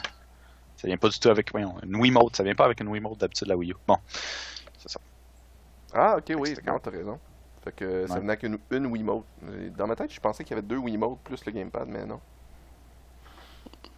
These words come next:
Speaker 2: Ouais.
Speaker 1: Non, en
Speaker 2: Et
Speaker 1: tout cas,
Speaker 2: c'était pas
Speaker 1: t'avais
Speaker 2: super
Speaker 1: le
Speaker 2: cher, je pense que c'était trois cent cinquante piastres que ça va me coûter pour, euh, la Wii U, puis, euh,
Speaker 1: Ouais, c'était
Speaker 2: puis
Speaker 1: à peu près
Speaker 2: Mario
Speaker 1: le prix
Speaker 2: Kart.
Speaker 1: du Deluxe. Voilà. Fait que, euh, avez-vous d'autres choses à rajouter ?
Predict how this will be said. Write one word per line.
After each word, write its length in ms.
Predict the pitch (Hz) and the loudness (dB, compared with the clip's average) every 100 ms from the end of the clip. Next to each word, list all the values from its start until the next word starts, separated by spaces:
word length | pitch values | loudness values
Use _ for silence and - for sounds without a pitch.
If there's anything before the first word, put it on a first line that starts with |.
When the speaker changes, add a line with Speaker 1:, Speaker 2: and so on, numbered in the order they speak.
| - - | -18 -14
Speaker 2:
Ouais. 80 | - - - - | -14 -16 -8 4
Speaker 1:
Non, 80 | 107 | 6
en 40 | |
Speaker 2:
Et 40 | |
Speaker 1:
tout 60 | 107 | 6
cas, 60 | 120 | 6
Speaker 2:
c'était 0 | |
pas 60 | |
Speaker 1:
t'avais 120 | 101 | 4
Speaker 2:
super 140 | 98 143 | 6 6
Speaker 1:
le 40 | |
Speaker 2:
cher, 160 | 120 151 | 6 4
je 60 | - | 2
pense 100 | 160 | 0
que 60 | |
c'était 80 | 131 | 0
trois 120 | - 123 | -2 -2
cent 140 | 156 | -2
cinquante 260 | 143 127 107 | -2 -2 -2
piastres 220 | 127 - | -6 -6
que 60 | 110 | -6
ça 60 | |
va 60 | 104 | -4
me 60 | 98 | -6
coûter 220 | - 131 | -10 -12
pour, 320 | - 101 90 | -6 -6 -4
euh, 160 | - - | -4 -4
la 100 | 95 | -6
Wii 240 | 98 98 | -6 -8
U, 100 | 107 | -10
puis, 220 | - 80 78 | -10 -8 -6
euh, 120 | 58 - - - 104 | -6 -8 -18 0 6
Speaker 1:
Ouais, 140 | 98 | 6
c'était 200 | 110 - | 4 -6
Speaker 2:
puis 100 | - | -8
Speaker 1:
à 40 | 92 | -6
peu 40 | |
près 60 | 95 | -4
Speaker 2:
Mario 120 | 120 | -4
Speaker 1:
le 40 | 90 | -4
prix 120 | 101 | -4
Speaker 2:
Kart. 120 | 120 | -4
Speaker 1:
du 100 | - - | -6 -4
Deluxe. 500 | 92 - - - - - - - - - 104 - - - - - - - - - | -8 -10 -20 -20 -20 -20 -20 -20 -14 -10 -8 -6 -6 -8 -10 -8 -6 -6 -2 6
Voilà. 260 | 202 175 - - - | 8 8 4 -8 -6
Fait 160 | - 131 | 2 2
que, 140 | - | 6
euh, 500 | 139 135 127 127 123 110 | 6 8 8 8 8 6
avez-vous 240 | 107 139 | 4 0
d'autres 220 | 135 127 - | 0 2 0
choses 280 | 147 131 | 0 2
à 280 | 127 123 120 | 4 4 2
rajouter ? 380 | 117 113 - - | 0 -2 -6 -10